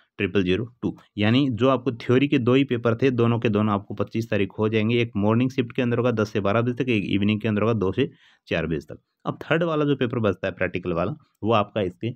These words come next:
बाद होगा। यानी एग्जाम के पर्पज से दो ही आपके पेपर होने थे, ये दो पेपर आपके इस डेट को ऐसे होंगे। ये finally इन्होंने अभी तक का अपडेट जो है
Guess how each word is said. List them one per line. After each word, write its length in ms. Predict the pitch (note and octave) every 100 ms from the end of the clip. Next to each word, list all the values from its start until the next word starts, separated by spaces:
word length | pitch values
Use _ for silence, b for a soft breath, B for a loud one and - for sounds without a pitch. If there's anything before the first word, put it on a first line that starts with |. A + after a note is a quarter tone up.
| -
बाद 280 | F2+ E2+ D#2
होगा। 200 | D#2+ D2+
यानी 260 | F2+ A2+ -
एग्जाम 420 | G#2 G2+ A#2 C3+ C#3+
के 180 | -
पर्पज 400 | C#3 A#2+ A#2 A#2+
से 80 | B2
दो 140 | A2+ G#2+
ही 140 | A#2+ A2+
आपके 240 | G2 -
पेपर 280 | G2 F2+ G#2
होने 220 | G#2 A2
थे, 120 | A2+
ये 360 | D#3+ - - G2
दो 200 | F#2+ G2+
पेपर 300 | G2+ F2+ F#2
आपके 240 | F2+ -
इस 240 | F2 G#2+ -
डेट 200 | F#2 F2
को 240 | - C#3 - b b b b
ऐसे 280 | E2 E2 F2
होंगे। 300 | F2+ E2+ - _ b b
ये 180 | A#2 C3
finally 440 | A#2+ A#2+ B2 C3
इन्होंने 280 | A#2+ A#2 A#2
अभी 200 | G2 G#2+
तक 160 | C#3
का 120 | - B2
अपडेट 360 | G2+ G#2+ G2+
जो 160 | G2+ G2
है 200 | G2+